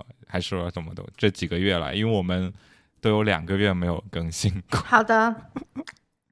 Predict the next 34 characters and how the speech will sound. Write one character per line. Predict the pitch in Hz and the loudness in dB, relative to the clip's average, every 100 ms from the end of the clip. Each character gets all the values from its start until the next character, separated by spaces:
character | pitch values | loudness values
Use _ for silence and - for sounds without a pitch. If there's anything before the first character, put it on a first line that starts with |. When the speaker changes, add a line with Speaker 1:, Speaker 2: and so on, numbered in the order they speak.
| _ _ _ _ _ - | _ _ _ _ _ -2
Speaker 2:
问， | 277 247 233 | 4 4 4
既 | 262 | 4
然 | 262 247 | 4 4
你 | 226 | 0
诚 | - 214 | 0 0
心 | 208 233 | 2 0
诚 | 226 208 | 2 2
意 | 202 | 2
的 | 220 214 | 2 2
问 | 226 226 | 2 2
了， | 196 170 _ _ | 0 -8 _ _
我 | 240 214 | 0 2
就 | 240 | 4
立 | 247 233 | 2 2
刻 | 262 233 | 4 6
打 | 214 202 | 4 4
开 | - 214 | 2 2
了 | 208 208 | 4 4
我 | 190 | 2
的 | 196 | -2
淘 | - 190 190 | 0 0 0
宝。 | 190 165 - _ _ _ _ _ _ _ _ _ _ - | 0 -2 -4 _ _ _ _ _ _ _ _ _ _ -2
我 | 226 | 4
最 | 262 | 4
近 | 262 254 | 4 2
的 | 220 | 2
购 | 247 240 | 4 4
物 | 233 214 | 4 2
都 | 208 208 202 | 2 0 0
来 | 202 180 | -2 -2
自 | 180 202 | -4 -8
于 | 202 180 180 - - | -8 -8 -10 -12 -10
淘 | - 165 | -6 -6
宝。 | 165 160 139 | -4 -8 -8